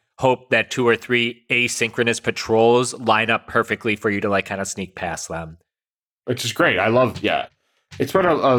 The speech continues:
Speaker 2: last mission, quote unquote, should be. I, even though I know this is, what, forty percent through the game? <laughs> Uh,
Speaker 1: <laughs> Yeah.
Speaker 2: it's still, it's, it's how you should design these things. I, I'm a big fan of it.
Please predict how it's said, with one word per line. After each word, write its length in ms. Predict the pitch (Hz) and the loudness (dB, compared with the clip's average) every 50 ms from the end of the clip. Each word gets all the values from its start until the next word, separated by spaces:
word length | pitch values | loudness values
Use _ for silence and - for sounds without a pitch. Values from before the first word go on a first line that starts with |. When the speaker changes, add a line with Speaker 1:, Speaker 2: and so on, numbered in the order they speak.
| 113 104 | 0 -2
Speaker 2:
last 600 | - 107 101 113 117 127 127 123 120 - - - | -6 -6 -2 0 0 0 0 -2 -2 -6 -6 -2
mission, 360 | 123 127 120 - 113 104 95 | -2 -2 0 -2 -6 -8 -10
quote 200 | 92 - 107 101 | -4 -2 -2 0
unquote, 420 | 95 92 90 - 92 92 90 - - | 0 -2 -4 -2 -2 -2 -2 0 -2
should 160 | - 127 101 | -2 -2 -2
be. 180 | - - 87 | -2 -2 0
I, 220 | 90 92 87 92 107 104 | 0 0 0 0 -2 -2
even 220 | 104 101 110 104 104 | -2 -2 -2 0 0
though 60 | 107 | 0
I 60 | 101 101 | 0 2
know 180 | 104 104 101 | 2 0 0
this 220 | 95 98 104 98 101 | 0 0 -2 -4 -4
is, 340 | 101 95 92 - - - _ _ _ _ | -8 -8 -10 -12 -14 -16 _ _ _ _
what, 220 | - 98 90 87 | -4 -2 -2 -2
forty 340 | - - - 104 98 101 95 101 | -4 -2 -2 0 0 0 -4 -6
percent 400 | _ _ 110 101 - 113 98 95 | _ _ -6 -4 -2 -4 -4 -2
through 120 | 107 107 | -4 -4
the 60 | 101 104 | -2 -2
game? 200 | 107 107 113 117 - _ _ _ _ | -2 -2 -4 -4 -8 _ _ _ _
<laughs> 260 | _ _ _ _ _ | _ _ _ _ _
Uh, 460 | - 120 - - 147 - 147 143 196 | 0 0 2 2 2 2 2 0 -2
Speaker 1:
<laughs> 40 | 185 | -2
Yeah. 200 | 160 123 101 87 - _ 87 92 113 _ _ _ _ _ _ _ _ _ | -2 -4 -4 -4 -8 _ -14 -14 -14 _ _ _ _ _ _ _ _ _
Speaker 2:
it's 140 | - 123 - | -4 -4 -4
still, 200 | - - 156 131 | 0 2 2 2
it's, 220 | 123 131 127 - - | 2 2 -2 0 -2
it's 160 | 143 139 - | -2 0 0
how 160 | 170 160 160 | 0 2 2
you 140 | 156 139 131 | 2 2 0
should 220 | 123 - 151 143 131 | 0 0 -2 -2 0
design 360 | 123 110 110 120 117 113 101 | -2 -2 0 0 0 0 -2
these 180 | 92 90 - | -4 -8 -8
things. 200 | - 85 80 78 | -10 -12 -12 -8
I, 80 | 87 92 | -4 -2
I'm 340 | 98 95 76 95 104 107 107 | -2 0 0 0 0 0 -2
a 40 | 104 | -2
big 160 | 92 98 92 | -4 -6 -6
fan 180 | - 95 87 80 | -6 -10 -10 -8
of 80 | 82 | -8
it. 120 | 80 73 | -10 -10